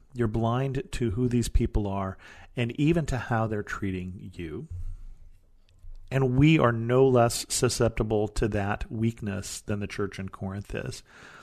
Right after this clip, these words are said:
Keep an eye out that just because you hear that this person is always good, look at their behavior. Just because you hear that this person is always bad,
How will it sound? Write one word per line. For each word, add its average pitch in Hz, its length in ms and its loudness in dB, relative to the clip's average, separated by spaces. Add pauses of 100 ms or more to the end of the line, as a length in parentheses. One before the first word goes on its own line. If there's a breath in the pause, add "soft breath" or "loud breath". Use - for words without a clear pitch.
(400 loud breath)
Keep 185 180 4
an 190 80 6
eye 131 240 4
out 107 240 0
that 113 160 0
just - 280 6
because 151 360 4
you 127 80 2
hear 131 320 4
that 117 200 -4
this 120 140 2
person 120 380 0
is 107 140 -4
always 107 340 -4
good, 190 380 2 (1500 soft breath)
look 139 260 8
at 139 80 8
their 123 140 6
behavior. 104 600 0 (280)
Just - 220 2
because 127 300 6
you 120 80 2
hear 123 140 6
that 113 180 -4
this 120 120 4
person 117 580 0
is 107 220 2
always 104 240 0
bad, 143 480 4